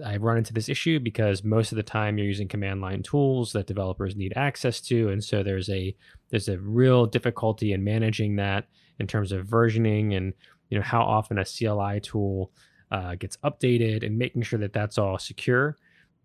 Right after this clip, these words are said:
If you're going to enforce that on development teams, it should also be enforced on you as a security practitioner,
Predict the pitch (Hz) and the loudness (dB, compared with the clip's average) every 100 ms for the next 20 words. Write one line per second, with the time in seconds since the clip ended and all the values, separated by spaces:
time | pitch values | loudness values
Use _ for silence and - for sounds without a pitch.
0 | _ _ - 127 - - 123 139 160 165 | _ _ 0 2 2 -4 0 2 4 4
1 | 160 139 120 - 120 123 - 127 120 113 | 2 2 2 2 0 2 4 2 4 2
2 | 98 98 117 131 131 156 160 139 117 - | 0 0 0 -2 0 0 -2 -4 -6 -2
3 | 113 107 120 104 95 - 107 101 - 101 | 0 0 0 -2 -2 -2 -2 -2 -2 -2
4 | 98 98 98 95 104 - 123 104 98 90 | -2 -2 -4 -8 -8 0 0 0 -4 -8
5 | 98 - 98 95 | -8 -10 -10 -12